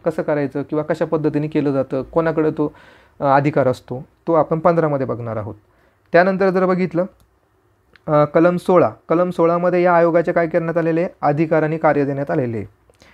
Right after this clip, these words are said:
त्यानंतर पुढे जाऊयात, कलम सतरा. तर कलम सतरा म्हणजे काय? आपण सतरा म्हणजे काय? खतरा म्हणतो. सतरा खतरा, अशा पद्धतीने तुम्ही लक्षात ठेवू शकता. सतरामध्ये काय असणार आहे? शिफारशींवर शासनाने केलेली कारवाई.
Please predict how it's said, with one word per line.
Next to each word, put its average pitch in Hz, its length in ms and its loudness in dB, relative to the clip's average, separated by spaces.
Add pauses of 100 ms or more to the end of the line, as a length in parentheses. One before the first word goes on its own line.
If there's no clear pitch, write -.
(180)
त्यानंतर 143 240 2
पुढे 160 240 2
जाऊयात, 156 280 2 (120)
कलम 170 200 4
सतरा. 139 360 -2 (540)
तर 143 60 -6
कलम 180 260 4
सतरा 175 320 2
म्हणजे 160 220 0
काय? 160 260 0 (240)
आपण 151 220 -4
सतरा 165 340 -2
म्हणजे 160 200 -2
काय? 165 200 -2
खतरा 156 280 0
म्हणतो. 113 320 -6 (240)
सतरा 156 420 0
खतरा, 151 280 -2 (120)
अशा 147 200 -2
पद्धतीने 139 320 -2
तुम्ही 160 180 2
लक्षात 175 220 2
ठेवू 135 180 -4
शकता. - 420 -8
सतरामध्ये 170 360 0
काय 170 100 2
असणार 165 260 -4
आहे? 170 120 0
शिफारशींवर 170 840 0
शासनाने 147 420 -2
केलेली 156 360 2
कारवाई. 151 420 0